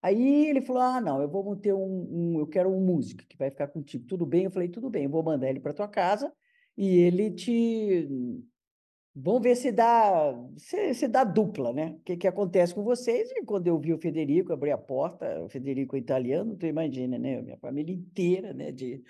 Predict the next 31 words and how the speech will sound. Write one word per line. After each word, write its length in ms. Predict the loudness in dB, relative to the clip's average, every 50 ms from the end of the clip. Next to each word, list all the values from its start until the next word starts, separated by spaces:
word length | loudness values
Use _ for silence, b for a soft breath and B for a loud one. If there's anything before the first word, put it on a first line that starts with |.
| B B B B B B B
<laughs> 520 | -2 0 0 0 0 -4 -14 -20 -18 -14
descendente 840 | -12 -12 -10 -8 -2 0 0 0 0 -2 -2 -2 -2 -2 -4 -8 -8
de 80 | -8 -6
italianos. 640 | -4 -4 -4 -2 0 0 0 -2 -2 -6 -12 -18 _ _ _ _ _ _ _ _ _ _ _ -14
Eu 80 | -14 -10
falei, 160 | -6 -6 -4 -4
"Bom, 160 | -4 -6 -6
chegou 280 | -6 -8 -6 -6 -6
um 60 | -6 -8
primo 440 | -8 -4 -2 0 0 0 -2 -4
aqui, 260 | -6 -8 -8 -8 -8 -6
né?" 220 | -6 -6 -8 -8
Aí, 120 | -8 -10 -8
quando 180 | -8 -6 -6
ele 100 | -6 -6
começou 320 | -6 -6 -8 -8 -6 -6 -6
a 40 | -6
tocar 260 | -6 -8 -6 -6 -6
o 140 | -6 -6 -8
cello, 480 | -8 -6 -6 -6 -6 -8 -8 -10 -8 -6
a 80 | -6 -6
gente 240 | -6 -6 -6 -6
improvisou, 580 | -8 -6 -4 -6 -6 -4 -4 -6 -6 -6 -6 -6
improvisou, 480 | -6 -8 -8 -10 -10 -10 -10 -8 -6 -8
improvisou, 760 | -8 -8 -10 -12 -12 -10 -10 -8 -4 -2 -2 -2 -2 -4 -10 B B B B B B
e 140 | 2 6 8
aí 320 | 8 8 6 6 2 0
se 180 | 0 -2 -4 -6
formou 520 | -6 -4 -2 -2 0 0 -2 -2 0 0
a 60 | 0 0
dupla. 720 | 0 0 2 4 4 4 2 2 0 -2 -2 -2 -4 -8